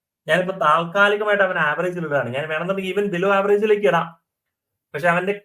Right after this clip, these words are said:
കാണുന്നുണ്ട്, അവന്റെ സ്കിൽ സെറ്റ് ഉണ്ട്, അവനത് ഡെവലപ്പ് ചെയ്തെടുക്കാൻ പറ്റുമോ എന്നുള്ളത് കണ്ടറിയാം.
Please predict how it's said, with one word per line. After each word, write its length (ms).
കാണുന്നുണ്ട്, 600
അവന്റെ 180
സ്കിൽ 320
സെറ്റ് 200
ഉണ്ട്, 140
അവനത് 280
ഡെവലപ്പ് 340
ചെയ്തെടുക്കാൻ 400
പറ്റുമോ 200
എന്നുള്ളത് 280
കണ്ടറിയാം. 400